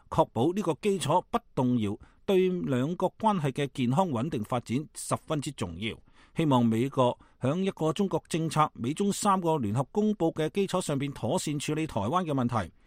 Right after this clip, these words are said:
如此先至能夠係確保美中合作嘅大局不受影響。響川普政府國安以及外交部門成員陸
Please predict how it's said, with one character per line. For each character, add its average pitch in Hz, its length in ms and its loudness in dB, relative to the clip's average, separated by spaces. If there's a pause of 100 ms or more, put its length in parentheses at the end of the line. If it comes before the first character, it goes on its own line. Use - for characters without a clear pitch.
(240)
如 113 180 -2
此 165 240 0
先 233 220 0
至 190 80 0
能 120 300 0
夠 160 180 -2
係 139 140 -2
確 - 160 -4
保 143 280 -2
美 107 260 -6
中 180 220 -4
合 135 200 -4
作 151 160 -4
嘅 139 180 0
大 110 160 -6
局 117 100 -8 (160)
不 185 60 -6
受 95 380 -2
影 85 160 -6
響。 92 240 -6 (600)
響 170 240 2
川 202 160 4
普 165 160 2
政 156 220 -2
府 143 220 2
國 156 260 2
安 175 160 2
以 156 80 -2
及 156 160 -2
外 139 200 -2
交 202 200 0
部 151 200 2
門 123 200 6
成 123 400 2
員 127 180 2
陸 151 160 -4